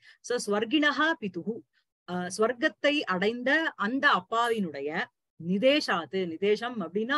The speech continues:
ஆக்ஞான்னு அர்த்தம், ஆக்ஞாயான்னு அர்த்தம். அந்த ஆ-, அந்த ஆக்ஞையிலிருந்து, அந்த கட்டளையிலிருந்து, அந்த ஆர்டர்ல இருந்து அபாகிருஷ்டும் அசக்கியம், அவரை வந்து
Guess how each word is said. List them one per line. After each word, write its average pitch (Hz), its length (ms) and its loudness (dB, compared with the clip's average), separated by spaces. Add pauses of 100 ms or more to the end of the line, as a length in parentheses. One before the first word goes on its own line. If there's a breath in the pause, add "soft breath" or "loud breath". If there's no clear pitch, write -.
(140)
ஆக்ஞான்னு 214 400 0
அர்த்தம், 165 320 -6 (340 soft breath)
ஆக்ஞாயான்னு 208 880 4
அர்த்தம். 156 300 -10
அந்த 247 320 -2
ஆ-, 175 280 2 (240)
அந்த 269 440 2
ஆக்ஞையிலிருந்து, 208 920 0
அந்த 208 400 -2
கட்டளையிலிருந்து, 185 1040 -2 (320 loud breath)
அந்த 269 380 2
ஆர்டர்ல 220 520 2
இருந்து 160 480 -2 (440 soft breath)
அபாகிருஷ்டும் 330 1200 2
அசக்கியம், 180 680 -8 (120)
அவரை 269 400 2
வந்து 277 520 0